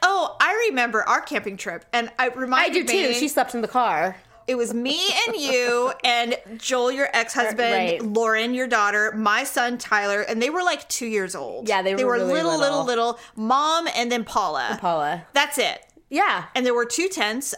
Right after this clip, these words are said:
Speaker 1: I slept in the same tent with Mom and Paula 'cause it was huge.
Speaker 2: Yes.
Speaker 1: And then you and Joel slept in your own tent.
Speaker 2: Right.
Speaker 1: And we should have
Speaker 2: With our
Speaker 1: known.
Speaker 2: daughter, yeah.
Speaker 1: We should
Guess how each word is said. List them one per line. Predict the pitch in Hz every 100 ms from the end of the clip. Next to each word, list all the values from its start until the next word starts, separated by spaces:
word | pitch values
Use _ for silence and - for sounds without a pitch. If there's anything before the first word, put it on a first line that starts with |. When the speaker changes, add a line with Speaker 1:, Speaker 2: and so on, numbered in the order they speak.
| -
Speaker 1:
I | 226
slept | 247 294 285
in | 294
the | 294
same | 285 269
tent | 262 269 247
with | 277
Mom | 247 240
and | 269
Paula | 233 190 208
'cause | 233
it | 220
was | 220
huge. | - 302 233 175 226 226 -
Speaker 2:
Yes. | 190 143 165 - - - _
Speaker 1:
And | 247 240
then | 240
you | 240 285
and | 285
Joel | 254 233
slept | 226 226
in | 226
your | 214 208
own | 208
tent. | 208 202 147 -
Speaker 2:
Right. | 214 180 160
Speaker 1:
And | 285 277
we | 302
should | - 453 605
have | 311
Speaker 2:
With | 254
our | 247
Speaker 1:
known. | 254
Speaker 2:
daughter, | 285 - 381
yeah. | 185 165
Speaker 1:
We | 349
should | - -